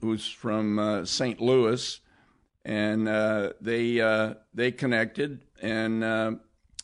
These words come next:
and along came me. Uh, they were together for the first two years, and then they divorced. And, uh, my mother, uh, my mother's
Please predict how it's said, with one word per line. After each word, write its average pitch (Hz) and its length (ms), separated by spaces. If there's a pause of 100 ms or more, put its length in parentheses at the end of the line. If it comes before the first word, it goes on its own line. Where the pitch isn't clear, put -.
(540)
and 113 180
along 117 380
came 120 340
me. 131 460 (720)
Uh, 113 320
they 123 180
were 120 480 (140)
together 135 440
for 127 200
the 117 120
first 143 340
two 147 100
years, 127 540
and 120 120
then 120 160
they 123 200
divorced. 117 800 (760)
And, 117 460
uh, 117 460
my 117 200
mother, 123 640 (180)
uh, 113 380 (600)
my 117 180
mother's 120 1000